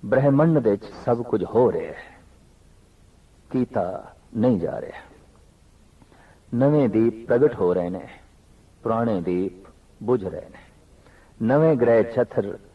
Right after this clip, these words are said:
ਜਨਮ ਲੈ ਰਹੇ ਨੇ, ਕੁਛ ਟੁੱਟ ਰਹੇ ਨੇ, ਕੁਛ ਮਿਟ ਰਹੇ ਨੇ। ਇੱਕ ਬਹੁਤ ਵੱਡੀ ਲੀਲਾ ਚੱਲ ਰਹੀ ਹੈ, ਇੱਕ ਬਹੁਤ ਵੱਡਾ ਖੇਲ ਚੱਲ ਰਿਹਾ ਹੈ,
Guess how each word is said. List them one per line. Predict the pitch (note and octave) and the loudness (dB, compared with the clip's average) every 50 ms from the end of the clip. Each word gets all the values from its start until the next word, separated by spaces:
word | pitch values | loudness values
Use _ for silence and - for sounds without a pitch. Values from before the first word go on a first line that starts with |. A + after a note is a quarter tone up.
| _ _ | _ _
ਜਨਮ | A#2 F#2+ G#2+ C3 C#3+ D#3 D3+ | -6 -2 0 0 2 2 4
ਲੈ | B2+ G#2+ F#2 F2 | 4 4 4 2
ਰਹੇ | F2 E2+ D#2+ | 0 -2 -6
ਨੇ, | E2+ - - - - - - _ _ _ _ _ | -8 -12 -16 -18 -20 -20 -20 _ _ _ _ _
ਕੁਛ | - A#2 A2+ - A2 - | -6 -6 -4 -4 -4 -2
ਟੁੱਟ | C3+ C3 - - | -2 -2 -2 -2
ਰਹੇ | F2 E2 D2+ B1+ | -6 -6 -6 -8
ਨੇ, | - - - - - _ _ _ _ _ - _ _ - | -14 -16 -20 -20 -20 _ _ _ _ _ -20 _ _ -6
ਕੁਛ | C#3+ - - | -6 -4 -2
ਮਿਟ | A#2 C3 C#3+ - A#2+ | -2 -2 -2 -2 -2
ਰਹੇ | F2+ E2+ E2 - | -6 -6 -8 -10
ਨੇ। | - - - - - _ _ _ _ _ - _ _ _ _ _ - | -18 -20 -20 -20 -20 _ _ _ _ _ -20 _ _ _ _ _ -8
ਇੱਕ | C#3+ - A#2 | -8 -6 -6
ਬਹੁਤ | G2+ G2+ D#3+ F3+ F3+ F3 F3 E3 D#3+ D#3+ D3+ D#3+ C#3 | 0 2 4 6 6 6 6 6 4 4 2 2 2
ਵੱਡੀ | A#2+ B2 B2 A#2 B2 B2 B2 | 0 0 0 2 0 0 2
ਲੀਲਾ | A2 G#2+ G2 F#2 F2+ F#2 F2+ | 2 0 -2 0 0 0 -2
ਚੱਲ | F2+ - A2 G2+ F2 | 0 -2 -2 -4 -2
ਰਹੀ | E2 F2 - - - - - | -4 -10 -14 -14 -16 -20 -20
ਹੈ, | - - _ _ - - - _ _ - | -20 -20 _ _ -20 -20 -20 _ _ -4
ਇੱਕ | - A2 A#2+ | -4 -4 -2
ਬਹੁਤ | G#2+ A2 D3 E3+ F3 E3+ E3 D#3+ D#3 D#3 D#3 D#3+ | 0 4 6 6 6 6 6 6 6 4 4 2
ਵੱਡਾ | B2 B2+ C3 C#3+ C3 D3+ D3 B2+ | 0 0 0 2 4 4 4 4
ਖੇਲ | A2+ D3 C3 B2 A#2+ B2 A2+ G2 | 4 2 0 2 2 2 0 -2
ਚੱਲ | - - A#2 A#2 F#2 | 0 0 0 0 0
ਰਿਹਾ | E2+ E2+ E2 A#1+ | -2 -6 -6 -8
ਹੈ, | A1 - | -12 -14